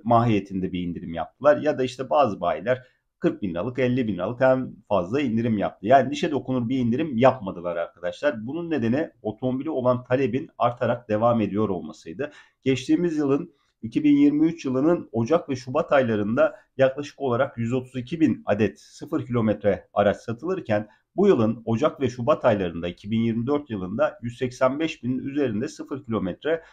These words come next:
otomobil ve hafif ticari araç satıldı. Yani talep geçtiğimiz yılın aynı dönemine kıyasla yaklaşık yüzde kırk daha fazlaydı. Sıfır kilometre olan otomobillere talebin yüksek olmasının iki temel nedeni var.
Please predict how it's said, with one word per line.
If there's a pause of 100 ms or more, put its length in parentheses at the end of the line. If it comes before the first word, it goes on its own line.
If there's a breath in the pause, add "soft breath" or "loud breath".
(180 soft breath)
otomobil
ve
hafif
ticari
araç
satıldı.
Yani
talep
geçtiğimiz
yılın
aynı
dönemine
kıyasla
yaklaşık
yüzde
kırk (120)
daha
fazlaydı. (360 soft breath)
Sıfır
kilometre
olan
otomobillere
talebin
yüksek
olmasının
iki
temel
nedeni
var.